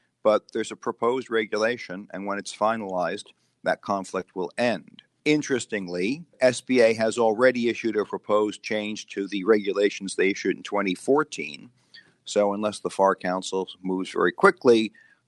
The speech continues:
uh, they're gonna be two cycles behind in terms of updating their regulations to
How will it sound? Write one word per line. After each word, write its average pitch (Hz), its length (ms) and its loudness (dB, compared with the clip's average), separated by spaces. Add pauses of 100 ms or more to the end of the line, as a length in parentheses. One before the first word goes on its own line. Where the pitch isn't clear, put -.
uh, 98 240 0
they're 104 140 -2
gonna 104 200 -2
be 95 140 -2
two 120 240 -2
cycles 85 480 -4
behind 85 520 -4
in 80 100 -10
terms 87 320 -6
of 76 360 -4
updating 87 520 4
their 107 160 8
regulations 80 960 -4
to 78 300 -4